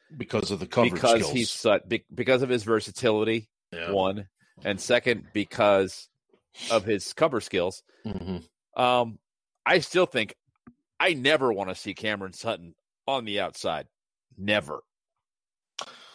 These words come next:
Speaker 2: As soon as I, as, if I was an offensive coordinator and Cameron Sutton was the outside corner, I would run the ball on sweeps as often as I possibly could, because I know
Speaker 1: Yeah.
Speaker 2: I could get past the corner.
Speaker 1: Yeah,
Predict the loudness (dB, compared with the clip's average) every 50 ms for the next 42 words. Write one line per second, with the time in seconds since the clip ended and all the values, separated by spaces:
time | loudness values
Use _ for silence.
0 | -10 -8 -6 -2 -2 2 2 2 2 4 2 2 0 0 0 0 0 -2 -2 0
1 | 0 0 2 2 2 2 2 2 2 2 2 2 2 2 0 -4 -4 -6 -6 0
2 | 0 0 2 2 0 0 2 0 0 -2 -4 -4 -4 -4 -4 -6 -8 -8 -2 0
3 | 0 0 0 -4 -10 -10 -6 -2 0 2 2 2 0 -2 -2 -2 -2 -2 -4 -2
4 | -2 -2 -2 -4 -6 -8 _ _ _ _ _ -20 -20 _ _ 0 0 2 2 2
5 | 2 2 2 2 2 4 4 6 6 8 6 6 4 2 -4 _ _ _ _ -6
6 | -6 -6 -4 -8 -12 -8 -6 -4 -4 -4 -6 -8 -16 -14 -12 -12 -4 0 2 2
7 | 2 2 0 -4 -2 0 0 0 0 0 2 4 4 4 2 -2 -8 -6 -6 -6
8 | -6 -2 0 0 2 2 0 -4 -10 _ _ _ _ _ _ -10 -4 0 2 2
9 | 2 0 -4 -12 _ _ _ _ _ _ _ _ _ -2 0 0 0 -2 -2 0
10 | 4 6 6 6 6 4 2 -2 -2 -6 _ _ _ _ _ _ -4 -4 -2 0
11 | 0 0 0 _ -4 -2 0 0 0 -2 -6 -14 -16 -12 -8 -6 -6 -6 -6 -10
12 | -14 _ _ _ _ _ _ _ _ _ _ _ _ _ _ _ _ _ _ _
13 | _ _ -2 0 0 0 0